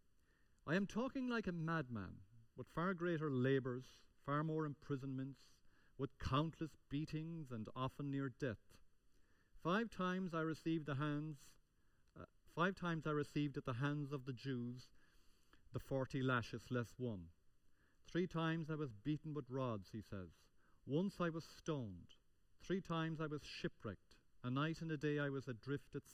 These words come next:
sea. On frequent journeys, in danger from rivers, danger from robbers, dangers from my own people, dangers from Gentiles, dangers at the city,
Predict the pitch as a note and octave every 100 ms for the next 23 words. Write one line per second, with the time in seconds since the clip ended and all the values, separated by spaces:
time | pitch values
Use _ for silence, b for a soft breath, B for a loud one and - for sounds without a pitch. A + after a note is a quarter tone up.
0 | - C#3 G#2 - b b b b b b
1 | b C#3 B2 - F3+ - F#3 E3+ - E3+
2 | D3+ B2 F#2+ - - A2 G#2 G2+ C#3 C#3+
3 | D#3 D#3+ D3+ D#3+ D#3 D3 D#3 C3 A2 G2
4 | - - - C#3+ E3 E3 D#3+ D#3 D#3 D3
5 | D3 B2+ A2+ A2 - - C#3+ D#3+ D#3+ -
6 | D#3+ D3+ D3 D3 D3+ D3 - D#3+ D3 A#2
7 | G2 - B B B B - D3+ E3+ D#3+
8 | D#3+ - D3+ B2 D#3 D#3+ C3 C3 G#2+ F#2+
9 | F2+ - - C#3 C#3+ D#3 D3 D#3 D3+ D3
10 | - E3+ C#3